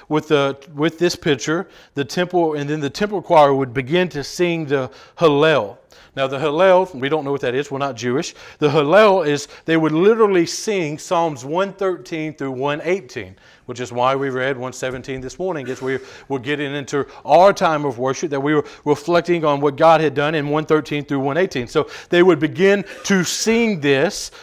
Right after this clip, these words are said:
one thirteen through one eighteen, and when the choir reached one eighteen, the men in this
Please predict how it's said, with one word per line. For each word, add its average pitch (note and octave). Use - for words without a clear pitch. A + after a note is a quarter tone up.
one F#3
thirteen F3
through D#3+
one E3+
eighteen, D3+
and D#3
when D#3
the D3
choir G3
reached E3+
one G3+
eighteen, D#3+
the C#3+
men G3
in E3+
this D#3